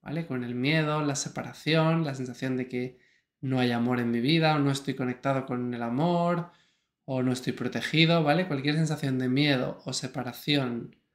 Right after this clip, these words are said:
con el amor o con los demás o conmigo mismo me van a llevar al frío. Y de hecho, el frío a veces es potenciado por entidades negativas, entidades de polaridad negativa absorbentes, que potencian mis miedos,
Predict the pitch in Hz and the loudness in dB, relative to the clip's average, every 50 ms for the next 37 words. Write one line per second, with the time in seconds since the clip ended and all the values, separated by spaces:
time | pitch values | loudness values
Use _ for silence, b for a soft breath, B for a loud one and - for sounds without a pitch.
0 | _ _ _ _ _ _ - 131 123 120 120 117 117 120 135 156 156 147 147 143 | _ _ _ _ _ _ -6 -4 -2 -2 -2 -2 -2 0 2 2 4 4 4 2
1 | 147 175 170 139 - 143 131 127 123 123 117 120 - 120 123 143 156 151 143 143 | 2 0 -4 -6 -4 -2 0 0 0 0 -2 -6 -6 -2 0 2 2 2 2 0
2 | 139 - 156 139 127 - 131 131 135 135 131 131 131 143 156 151 180 190 214 247 | -2 -4 -8 -8 -6 -6 -4 -4 -2 -2 -2 -2 -2 -2 -2 0 0 0 0 0
3 | - B B B B B B B B B - 135 127 127 131 127 123 123 127 139 | -4 B B B B B B B B B -8 -6 -4 -2 0 0 2 2 2 2
4 | 147 135 123 - - - 127 120 127 - - - _ - - - 139 135 143 135 | 2 2 0 -2 -4 -2 -2 0 -2 -2 -6 -10 _ -12 -8 -4 -2 2 2 2
5 | 139 143 139 - - 175 175 160 139 131 - - - 143 143 139 147 147 143 143 | 2 2 0 0 2 2 2 2 2 0 -4 -4 0 4 4 6 6 6 6 4
6 | 143 143 - 165 165 160 - - b b b b b b b - - - - 143 | 2 0 0 0 0 0 -2 -6 b b b b b b b -14 -10 -6 -2 -2
7 | 131 135 131 123 127 - 131 135 143 160 156 - 147 139 143 147 143 139 135 123 | 0 0 -2 -2 -2 0 0 2 2 0 0 0 0 0 2 2 0 0 0 0
8 | 123 123 131 131 127 131 131 123 131 131 - 165 165 175 190 196 196 170 131 127 | 0 0 0 0 -2 -2 -2 -2 -4 -2 2 4 4 4 4 2 0 -2 -2 -2
9 | 123 127 123 127 127 - - 123 123 120 120 123 127 127 131 135 135 135 135 156 | -2 -2 -2 -4 -6 -6 -6 -6 -4 -4 -4 -4 -4 -2 -2 -2 -2 -2 -2 -2
10 | 160 156 139 123 - - - - 123 127 127 143 156 160 160 165 185 - - - | 0 0 0 -2 -4 -6 -10 -10 -8 -6 -4 -2 0 0 0 0 -2 -4 -4 -6
11 | - b b b b b b b b b _ _ _ - 156 151 156 160 139 147 | -10 b b b b b b b b b _ _ _ -6 -4 -2 0 0 2 2
12 | 143 143 143 170 175 170 160 143 139 143 151 147 - 147 139 131 123 127 - - | 2 2 2 2 2 4 4 4 4 4 2 2 0 0 0 0 0 -2 -4 -8
13 | - - - - - - _ | -10 -10 -10 -10 -10 -12 _